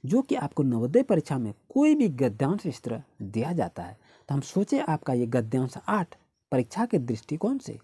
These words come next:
काफ़ी महत्वपूर्ण है, तो हम इसी के बारे में आज हम चर्चा कर रहे थे। पहले कहानी को पढ़ लेते हैं, क्या लिखा है। सेठ धनामल शहर के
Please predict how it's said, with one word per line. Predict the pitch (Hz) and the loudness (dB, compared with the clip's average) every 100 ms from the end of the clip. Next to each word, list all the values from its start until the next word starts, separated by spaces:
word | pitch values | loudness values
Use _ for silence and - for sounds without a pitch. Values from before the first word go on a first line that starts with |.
| _ _ _ - | _ _ _ -2
काफ़ी | 123 - 220 | 0 0 0
महत्वपूर्ण | 135 92 - - 180 - | 0 -4 -8 -4 -2 -2
है, | 90 90 - _ _ _ _ - | -8 -12 -20 _ _ _ _ -8
तो | 143 | -2
हम | 202 - - | -2 -4 -6
इसी | - - | -6 -4
के | 233 | -4
बारे | 151 113 | -2 -2
में | 117 | -4
आज | 110 | -4
हम | 107 | -6
चर्चा | 113 - - | -8 -8 -6
कर | 139 180 | -6 -6
रहे | 185 202 | -6 -6
थे। | 233 - _ _ _ - | -10 -18 _ _ _ -2
पहले | 151 202 | 0 0
कहानी | - 202 233 | -4 0 2
को | 277 226 | 2 0
पढ़ | - 90 | -2 -4
लेते | - - | -8 -12
हैं, | 92 | -12
क्या | - 104 | -2 0
लिखा | 160 - | 0 -2
है। | 185 233 - - - - | -6 -8 -16 -20 -20 -20
सेठ | - - 254 330 | -18 2 4 4
धनामल | 233 120 123 123 143 202 | 0 -4 -2 0 0 0
शहर | - 151 170 262 | 0 0 2 0
के | - 101 | -2 -6